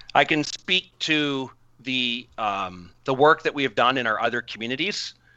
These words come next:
For instance, I already talked about the Edmonton location, and that is a shelter where there would be a lot more traffic, where this is not a shelter. So we do not have people coming and going to this place, coming to search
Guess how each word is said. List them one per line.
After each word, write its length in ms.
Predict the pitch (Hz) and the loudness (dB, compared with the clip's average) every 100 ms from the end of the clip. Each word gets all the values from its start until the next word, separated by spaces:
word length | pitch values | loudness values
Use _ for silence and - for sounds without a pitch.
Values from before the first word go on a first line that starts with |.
| _ _ _ | _ _ _
For 200 | - 123 | -2 4
instance, 340 | 127 - 127 120 | 4 2 0 4
I 60 | |
already 180 | 113 127 | 4 4
talked 380 | 113 127 123 - | 4 4 2 -2
about 260 | 120 117 - | -6 -6 -6
the 140 | 113 | -6
Edmonton 580 | 117 123 135 143 135 135 | -4 -4 -4 -2 -2 0
location, 500 | 131 131 139 135 135 | -2 2 2 2 0
and 120 | 117 | 2
that 200 | 117 143 | 4 4
is 120 | 165 | 2
a 60 | 120 | -2
shelter 580 | - 123 127 165 208 - - - | 0 2 0 0 -2 -4 -14 -4
where 120 | 131 | 0
there 100 | 131 | 2
would 100 | 127 | 0
be 100 | 113 | 0
a 60 | 123 | 0
lot 260 | 113 117 120 | 4 4 2
more 180 | 120 | 0
traffic, 580 | 120 - 117 120 190 - - _ | 0 2 4 4 -2 -4 -20 _
where 100 | - | -12
this 340 | 117 139 165 - | -2 2 2 0
is 160 | 135 | -4
not 200 | 131 127 | 2 2
a 40 | 120 | 2
shelter. 540 | - 123 123 98 90 - _ - - _ | 0 -2 -2 -8 -12 -16 _ -20 -20 _
So 180 | - 123 | -8 -6
we 220 | 123 143 | -2 -2
do 160 | 147 160 | 0 0
not 380 | 147 139 151 131 | 6 6 6 4
have 420 | 143 139 135 - | 6 6 4 0
people 280 | 139 131 135 | -10 -8 -6
coming 380 | - 135 135 | -2 -2 -2
and 120 | 127 117 | -8 -6
going 320 | 117 127 131 | -4 -4 -4
to 120 | - | -8
this 160 | 117 - | -8 -8
place, 520 | - 117 127 - - - - - | -4 0 0 -2 -12 -18 -20 -2
coming 340 | 127 135 131 | 0 0 -2
to 100 | 120 | -6
search 280 | 113 135 127 | -4 -2 -2